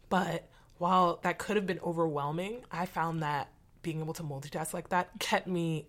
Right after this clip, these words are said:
constantly engaged and inspired, and I was able to complete both in, like, a couple months because it was, like, the ideas just kept pouring out. Whereas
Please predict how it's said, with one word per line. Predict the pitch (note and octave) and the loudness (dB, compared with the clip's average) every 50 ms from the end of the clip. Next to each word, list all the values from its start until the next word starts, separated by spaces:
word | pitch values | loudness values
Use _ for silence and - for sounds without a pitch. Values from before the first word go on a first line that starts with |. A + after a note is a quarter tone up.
| - | -8
constantly | - - - F3+ E3 E3+ E3 - F3 E3 - | -6 0 2 4 4 4 2 0 -2 -2 -2
engaged | E3 D#3 D#3 D3 C#3+ C#3+ C#3+ D3 C#3+ D3 | -4 -4 -4 -4 -4 -4 -6 -6 -6 -8
and | - D3+ | -8 -8
inspired, | A2 C3+ - - - D3 A#2 B2+ C#3+ C#3+ D3+ D#3 | -8 -8 -8 -6 -2 -2 0 0 0 0 0 -2
and | - D3 D3 | -2 -4 -4
I | C#3+ D3+ | -4 -4
was | D3+ - | -4 -6
able | - D#3 D#3+ E3 | -4 -4 -4 -4
to | D#3+ - | -4 -6
complete | - D3 C3+ - F3+ F#3+ F#3 | -8 -10 -8 -6 -6 -2 2
both | - G3 A3+ F#3+ C#3+ - | 4 4 4 4 2 0
in, | D#3+ D#3+ | -2 -4
like, | D#3+ D3+ - | -2 -4 -4
a | - - | -6 -8
couple | - C#3+ D3 C#3+ | -8 -6 -6 -2
months | D3 E3 F#3+ F#3 D#3+ - | 0 2 0 0 0 -4
because | - - - E3 D3 D#3 | -8 -8 -8 -8 -6 -8
it | |
was, | D3 C#3+ C#3+ | -8 -6 -4
like, | D3+ D3 C#3+ C#3 C3+ - - - - - - - - - - - - - _ | -2 -2 -2 -2 -4 -10 -16 -20 -20 -20 -20 -18 -18 -18 -18 -20 -20 -20 _
the | - G3 | 4 4
ideas | F3+ F3+ D#3 F3 F#3 F#3+ | 4 4 4 4 2 2
just | F#3 F3 - - | 2 0 -2 -2
kept | - F3+ - - | -4 -4 -4 -4
pouring | - - - - D#3+ E3 D#3+ D3+ D3 C#3+ - - | -8 -10 -4 -2 0 0 0 0 -2 -6 -10 -6
out. | - D3 E3+ G3 F3 C#3 - - - - - - - - - - | 0 4 6 6 6 4 2 -2 -10 -16 -20 -20 -20 -20 -12 -4
Whereas | - F3 F3 F3 D#3+ D#3+ D#3 D3+ D3 C#3+ - | 0 2 4 6 6 4 4 2 -2 -6 -10